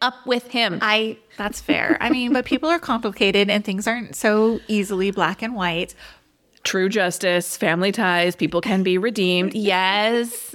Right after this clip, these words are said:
Speaker 1: yes. Look, you know I hate this,
Speaker 2: I
Speaker 1: and
Speaker 2: know.
Speaker 1: I don't
Speaker 2: I
Speaker 1: like
Speaker 2: know.
Speaker 1: dishonesty, and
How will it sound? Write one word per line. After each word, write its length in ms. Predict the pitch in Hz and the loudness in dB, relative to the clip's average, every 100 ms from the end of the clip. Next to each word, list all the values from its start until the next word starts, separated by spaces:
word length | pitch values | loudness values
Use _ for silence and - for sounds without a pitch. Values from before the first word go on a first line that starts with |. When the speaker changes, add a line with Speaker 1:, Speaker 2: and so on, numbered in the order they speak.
| 415 | -10
Speaker 1:
yes. 800 | 226 233 240 220 214 240 262 - - - 349 | -4 0 2 4 4 2 0 -8 -18 -14 -2
Look, 320 | 226 294 370 349 - | 2 2 2 -2 -2
you 200 | 262 277 | 2 2
know 380 | 277 285 339 339 | 2 2 2 2
I 220 | 294 285 | 2 2
hate 520 | 285 254 226 269 - | 2 2 2 0 0
this, 260 | 185 175 - | 0 0 2
Speaker 2:
I 40 | |
Speaker 1:
and 100 | 208 | 0
Speaker 2:
know. 60 | 208 | 2
Speaker 1:
I 120 | 214 | 0
don't 380 | 208 233 269 247 | 2 2 2 2
Speaker 2:
I 60 | |
Speaker 1:
like 180 | 269 254 | 2 0
Speaker 2:
know. 60 | 214 | -2
Speaker 1:
dishonesty, 920 | 262 254 - 185 185 196 - 214 196 190 | -2 -2 0 0 0 -2 -2 -2 0 0
and 380 | 190 180 185 | 0 0 -2